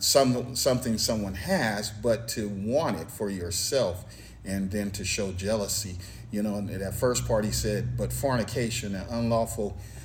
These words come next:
sex acts and the things that, uh, you know, you, you don't need to sample the pudding before you get married."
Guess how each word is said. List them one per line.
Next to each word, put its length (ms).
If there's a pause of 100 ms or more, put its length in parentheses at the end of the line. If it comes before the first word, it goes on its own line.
(160)
sex 540
acts 400
and 260
the 120
things 600
that, 400 (400)
uh, 280 (280)
you 160
know, 300 (320)
you, 220
you 180
don't 160
need 140
to 80
sample 480
the 60
pudding 460
before 340
you 140
get 160
married." 460